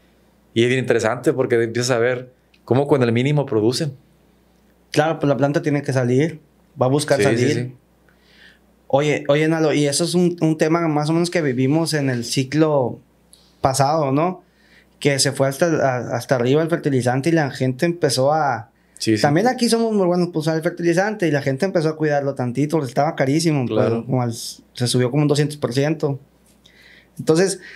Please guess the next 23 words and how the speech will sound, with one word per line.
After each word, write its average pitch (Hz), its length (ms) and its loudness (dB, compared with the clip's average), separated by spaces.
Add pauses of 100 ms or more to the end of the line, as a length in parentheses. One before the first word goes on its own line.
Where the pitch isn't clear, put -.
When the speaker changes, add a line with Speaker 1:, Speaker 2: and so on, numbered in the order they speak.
(160)
Speaker 2:
Nalo, 165 460 0 (360)
viste 175 420 2
ya 180 360 -2
cultivos 170 400 2
de 180 120 0
cobertura. 160 520 0
Nosotros 160 400 0
ya 151 100 -2
tuvimos 156 220 -2
la 160 60 0
oportunidad 139 540 -2
de 147 60 -4
hacer 139 240 -4
por 143 100 0
ahí 139 120 0
unos 143 180 -6
videos 131 300 -2
en 147 60 0
el 147 60 -2
canal 127 240 -2
de 131 100 0
YouTube 135 340 -2
contigo, 151 680 -2